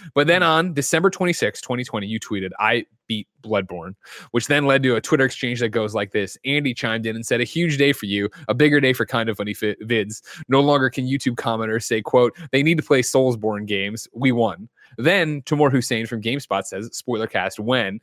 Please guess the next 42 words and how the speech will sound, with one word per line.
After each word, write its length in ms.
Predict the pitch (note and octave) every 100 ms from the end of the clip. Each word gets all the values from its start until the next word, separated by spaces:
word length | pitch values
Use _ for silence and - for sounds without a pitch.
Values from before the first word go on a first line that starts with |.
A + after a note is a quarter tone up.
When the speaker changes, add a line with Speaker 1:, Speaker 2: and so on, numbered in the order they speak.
| - -
Speaker 1:
Then 140 | A2
you 120 | B2
say, 260 | C#3+ A#2 A2+
"Honestly, 440 | A#2+ D3+ E3 - B2
this 160 | A2+
sounds 220 | - A#2 A2+
like 120 | A2+
a 60 |
great 200 | A2 A#2
standalone 560 | - - A#2 A2 A2+ G#2+
P 120 | A#2+
S 100 | A2+
I 60 | G2+
Love 220 | A2 A2
You 100 | A2 -
X 200 | A2+ A2
O 120 | G#2+
X 220 | A2+ -
O 240 | D3 C#3 -
episode." 440 | G2+ F#2+ G2+ G2+ A#2+ - - -
Tamor 320 | C3 C3 B2+
says, 260 | - A#2 A#2
"Do 320 | G2+ A2 A2+
it." 400 | A2+ A2+ G#2+ - _ - -
And 120 | A2+
then 280 | C#3 C3+ A#2
you 140 | B2
say, 300 | D3 A#2 G#2
"What 260 | G2 A#2 G#3
if 160 | F#3+ C3
we, 200 | B2 A2+ -
what 200 | A2+ D#3+
if 80 | F#3+
we 80 | D#3
got 240 | C3+ A#2
Greg 280 | B2 B2+ B2+
to 60 |
play 260 | A2 C3+ A2
it 120 | F2+ - C3+
and 340 | C3+ C#3+ B2 G#2+ -
even 220 | C#3+ C3+
invited 540 | A#2+ B2 A2+ G#2+ A2+